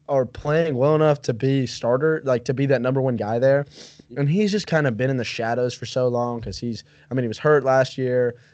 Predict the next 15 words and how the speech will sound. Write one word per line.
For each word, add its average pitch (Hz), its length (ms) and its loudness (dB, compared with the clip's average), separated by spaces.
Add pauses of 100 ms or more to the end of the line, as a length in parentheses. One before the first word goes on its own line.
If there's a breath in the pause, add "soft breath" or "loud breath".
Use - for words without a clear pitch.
(140 soft breath)
He's - 160 -16 (100)
always 135 300 4
been 131 120 2
on 123 80 0
a 117 40 0
terrible 127 380 0
Cincinnati 113 560 -6
team. 113 440 -6
They've 98 220 -12
never 131 320 2
really 127 240 2
been 117 160 0
playing 123 360 -2
for 110 240 -4
anything. 107 580 -4